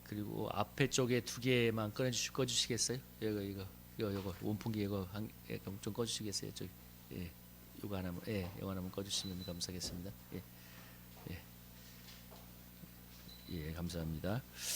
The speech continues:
출애굽기 십칠 장 일에서 칠 절, 출애굽기 십칠 장 일에서 칠 절, 구약 성경 백칠 페이지입니다. 구약 성경 백칠 페이지.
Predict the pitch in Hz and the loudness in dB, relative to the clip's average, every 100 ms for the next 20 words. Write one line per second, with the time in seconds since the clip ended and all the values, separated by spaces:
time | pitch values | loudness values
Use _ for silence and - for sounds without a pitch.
0 | - - - - - - 139 131 123 120 | 6 10 10 10 6 4 8 8 6 2
1 | - 135 117 113 104 101 104 104 98 - | 4 4 8 8 8 8 6 6 4 2
2 | 110 101 98 92 110 123 123 113 104 - | 0 2 2 4 4 2 0 0 0 0
3 | 95 - - 101 101 95 92 87 82 95 | -2 -2 -6 -2 0 0 0 -2 -2 -4
4 | 90 - 87 107 127 - - 98 90 - | -2 -2 0 2 0 -2 2 2 4 2
5 | 95 95 110 131 160 - - - 90 - | 2 2 4 4 2 -4 -12 -4 -2 -2
6 | 117 - 98 90 87 82 82 92 147 - | -4 0 0 0 0 -2 0 0 -2 -6
7 | - - - - 92 87 95 90 90 101 | -14 -14 -14 -6 -2 0 0 0 0 -2
8 | 139 165 - - - - - - - - | -2 -6 -10 -16 -16 -16 -16 -16 -16 -16
9 | - - - 101 92 - 92 82 90 95 | -14 -10 -4 -2 -2 0 0 0 0 -2